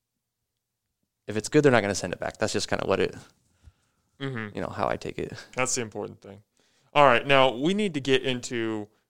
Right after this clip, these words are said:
Speaker 2: the designing of the brunch menu because,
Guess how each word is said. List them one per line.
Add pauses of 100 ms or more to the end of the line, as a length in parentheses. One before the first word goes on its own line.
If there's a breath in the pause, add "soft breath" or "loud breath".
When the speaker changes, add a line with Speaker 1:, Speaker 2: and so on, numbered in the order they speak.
(300)
Speaker 2:
the (200)
designing
of
the
brunch
menu
because,